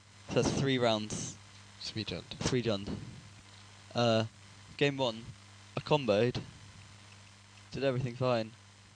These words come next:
Speaker 1: and then on the penultimate turn that I knew I needed, I knew ne-, I untapped knowing I needed to rip a Time Warp or a Time Sieve to take this one more turn. I had, like, three Howling Mines, so I had four, I had
Speaker 2: Four
Speaker 1: four
Speaker 2: draws.
Speaker 1: draws,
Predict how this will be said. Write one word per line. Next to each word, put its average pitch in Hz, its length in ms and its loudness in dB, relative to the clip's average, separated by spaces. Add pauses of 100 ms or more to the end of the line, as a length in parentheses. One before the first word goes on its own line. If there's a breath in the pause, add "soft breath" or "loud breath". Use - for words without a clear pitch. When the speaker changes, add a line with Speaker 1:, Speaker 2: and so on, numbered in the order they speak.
(680)
Speaker 1:
and 120 120 2
then 117 300 -4 (480)
on 127 240 0
the 117 200 2 (460)
penultimate 131 420 0
turn 117 320 2
that 107 100 0
I 107 40 0
knew 113 160 0
I 113 40 2
needed, 110 340 2 (540 loud breath)
I 123 100 0
knew 131 140 0
ne-, 123 160 0 (220)
I 110 120 6
untapped 135 380 0
knowing 120 240 0
I 117 60 2
needed 113 240 2 (380)
to 120 120 0
rip 120 340 -2 (300)
a 127 60 2
Time 123 260 0
Warp 110 180 0
or 113 40 -2
a 110 40 -4
Time 107 200 0
Sieve 101 260 -2 (320 loud breath)
to - 60 -8
take 120 200 0
this - 140 -4
one 113 120 -2
more 104 120 -2
turn. 101 220 -2 (1120)
I 123 40 0
had, 113 120 0
like, - 140 0
three 135 200 -2
Howling 120 240 2
Mines, - 200 -4
so 117 60 2
I - 20 4
had - 80 2
four, 127 360 0 (960 loud breath)
I 123 60 -2
had 117 100 0
Speaker 2:
Four 131 180 2
Speaker 1:
four - 0 -
Speaker 2:
draws. 104 520 2
Speaker 1:
draws, - 20 -14